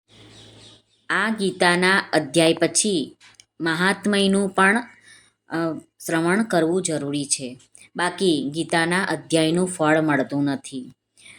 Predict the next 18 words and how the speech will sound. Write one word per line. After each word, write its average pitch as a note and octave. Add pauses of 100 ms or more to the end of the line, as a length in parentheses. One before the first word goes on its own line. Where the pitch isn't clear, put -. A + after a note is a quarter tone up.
(480)
મહાત્મયનો F#3+
વીડિયો F#3
આપણે D#3
બીજો D#3
બનાવીશું. D#3+ (1500)
જે F#3+
અગિયારમો F3+
અધ્યાય E3+
રોજ E3
સાંભળે E3
કે E3+
પઠન E3
કરે F3+ (560)
તેને F3+
કઈ E3+
ગતિ E3+
પ્રાપ્ત D3+
થાય F3+